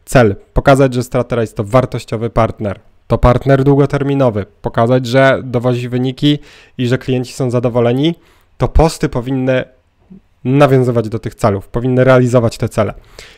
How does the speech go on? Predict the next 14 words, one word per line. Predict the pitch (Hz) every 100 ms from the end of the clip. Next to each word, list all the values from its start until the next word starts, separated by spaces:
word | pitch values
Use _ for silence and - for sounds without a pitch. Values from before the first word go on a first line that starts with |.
| _
Czyli | - 151 104 - _ - _
my | 123 135 165 113 98 _
w | -
planie | - 143 139
komunikacji | 127 123 117 127 - 120
mamy | 107 98 -
case | - 147
study, | - - 123 143 151 -
no | 139
bo | 127
to | 127
jest | -
pokazanie | 120 120 110 113
wyników, | 107 120 123 101 -